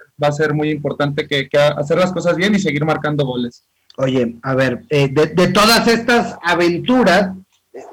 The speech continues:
Speaker 2: te tocó, hay, hay una característica que, que en tu carrera traes, ¿no? La parte de quedar campeón, o sea, sabes lo que es levantar títulos,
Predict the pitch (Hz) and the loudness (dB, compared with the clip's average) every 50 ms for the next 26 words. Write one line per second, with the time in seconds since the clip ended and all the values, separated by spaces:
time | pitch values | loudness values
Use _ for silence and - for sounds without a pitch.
0 | - - - 196 - 147 196 190 185 190 190 196 202 208 208 202 190 175 165 156 | -8 -2 -2 0 0 2 0 0 0 2 2 4 4 6 6 6 6 6 6 4
1 | 151 143 - - - - - _ - - - - 165 180 - 220 262 247 233 254 | 4 2 -2 -8 -16 -20 -20 _ -20 -14 -4 -2 0 2 4 4 4 4 4 6
2 | 285 311 320 339 262 - 262 214 208 185 190 208 202 226 240 233 - - 233 - | 6 6 6 6 4 4 4 4 4 4 2 2 4 4 4 4 4 0 0 0
3 | - 277 311 349 359 - _ _ _ _ _ _ _ _ _ - 165 156 131 - | 2 2 2 2 0 -4 _ _ _ _ _ _ _ _ _ -6 -6 -6 -6 -4
4 | - 175 160 156 147 160 - - 156 151 165 175 180 190 190 180 160 - - - | -4 -4 -2 -2 -2 -2 -2 0 0 2 4 4 4 6 4 4 2 0 -2 -6
5 | - 151 147 143 135 135 - - _ - 143 160 175 196 185 165 151 139 139 165 | -6 -2 0 0 0 0 -2 -6 _ -8 -4 -2 -2 0 0 0 -2 -2 0 0
6 | 165 180 185 - 202 196 185 190 - 139 143 135 - 143 139 165 180 190 190 180 | 0 0 0 0 0 0 0 -2 -6 -6 -6 -4 -2 0 2 2 2 2 2 0
7 | 160 147 175 190 240 294 247 - - - - 170 185 214 202 185 165 185 180 180 | 0 0 2 2 2 2 0 -2 -4 -2 2 2 4 4 4 2 2 2 2 2
8 | 180 202 180 160 143 143 156 165 170 185 202 185 196 226 226 262 311 320 - _ | 2 2 2 2 2 2 0 0 0 0 -2 0 2 2 4 4 2 2 -2 _